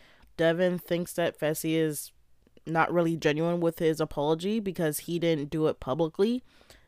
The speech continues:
because, you know, he fucked over his friend publicly on national T V, but, you know, you have to match up with your response to that to the same equality of that. But Devin doesn't see that in Fessy because Fessy just, you know, slid into his D Ms, and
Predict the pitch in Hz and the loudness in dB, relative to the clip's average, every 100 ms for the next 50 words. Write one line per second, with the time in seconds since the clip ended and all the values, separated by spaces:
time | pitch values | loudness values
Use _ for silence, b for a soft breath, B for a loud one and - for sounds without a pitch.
0 | - 156 180 160 151 156 160 147 156 165 | -12 -6 0 0 0 -2 -4 -4 -8 -6
1 | 175 175 156 151 147 - 226 269 220 - | -4 0 0 0 -2 2 4 4 0 -2
2 | 151 160 - 165 156 160 156 151 135 156 | -2 -2 0 0 2 2 0 -2 -8 -8
3 | 147 156 247 262 202 170 165 147 - _ | -6 -2 0 0 0 2 2 2 -2 _
4 | _ _ _ 165 170 165 165 160 160 160 | _ _ _ -6 -2 0 0 -2 -4 0
5 | 151 156 165 147 - - 110 151 143 143 | 0 0 0 0 -2 -6 -16 -14 -10 -4
6 | 151 - - 151 151 147 143 139 b b | -2 -4 -10 -6 -4 -2 -2 -6 b b
7 | b b 147 - 196 220 214 180 151 135 | b b -12 0 2 4 2 2 2 2
8 | 170 156 - 165 151 147 - 147 - 175 | -2 -4 -2 -4 -4 -6 -8 -10 -2 0
9 | 185 143 117 98 - 73 58 - b b | 2 0 -2 -6 -6 -6 -6 -12 b b
10 | b _ _ _ _ 165 - 170 175 180 | b _ _ _ _ -4 0 0 2 0
11 | 170 165 185 165 147 - 147 151 190 226 | 0 -4 -2 2 2 0 -6 -2 2 2
12 | 202 175 175 160 147 - 156 160 151 156 | 2 -2 -2 -2 -4 -2 -2 -2 -4 -2
13 | 147 - 156 139 143 - - 170 156 156 | -2 -4 -4 -2 -4 -6 -2 0 0 0
14 | 147 143 139 143 139 151 120 113 113 - | -4 -4 -8 -4 -2 -2 -4 -8 -10 -10
15 | 127 | -14